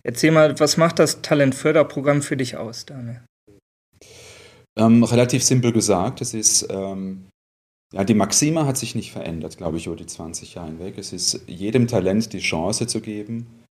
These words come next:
Speaker 2: entdeckt zu werden und gefördert zu werden. Die Rahmenbedingungen haben sich etwas verändert über die zwanzig Jahre hinweg,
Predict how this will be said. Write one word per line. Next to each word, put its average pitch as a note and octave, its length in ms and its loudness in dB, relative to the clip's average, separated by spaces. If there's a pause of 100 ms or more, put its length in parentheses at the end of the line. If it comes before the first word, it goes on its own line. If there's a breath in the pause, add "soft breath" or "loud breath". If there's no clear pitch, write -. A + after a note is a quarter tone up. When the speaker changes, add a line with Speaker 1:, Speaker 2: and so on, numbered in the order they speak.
Speaker 2:
entdeckt F#2 400 -2
zu C3 220 -4
werden B2+ 320 0
und G2 260 -4
gefördert D2+ 460 -6
zu D#2 200 -8
werden. D2+ 400 -12 (380)
Die F2+ 80 -12
Rahmenbedingungen C#3 640 0
haben A2+ 180 2
sich A2 120 -4
etwas G2+ 300 0
verändert G2 420 -4
über F2 160 -10
die F2 100 -12
zwanzig F2 480 -14
Jahre D#2+ 300 -12
hinweg, - 480 -12